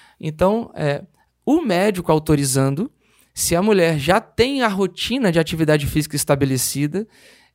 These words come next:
é, a intenção é permanecer com essa rotina. Inclusive, uma, uma mulher grávida ativa,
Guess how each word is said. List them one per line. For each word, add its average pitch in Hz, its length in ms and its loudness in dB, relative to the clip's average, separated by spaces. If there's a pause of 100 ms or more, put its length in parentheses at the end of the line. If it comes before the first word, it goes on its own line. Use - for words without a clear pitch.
é, 147 600 0
a 151 140 0
intenção 202 920 -2
é 165 300 -2 (500)
permanecer 240 840 0
com 226 120 -2
essa 214 220 0
rotina. 151 540 -2 (420)
Inclusive, 170 800 0 (260)
uma, 180 640 0
uma 165 260 0
mulher 190 440 2
grávida 147 720 0
ativa, 190 720 -2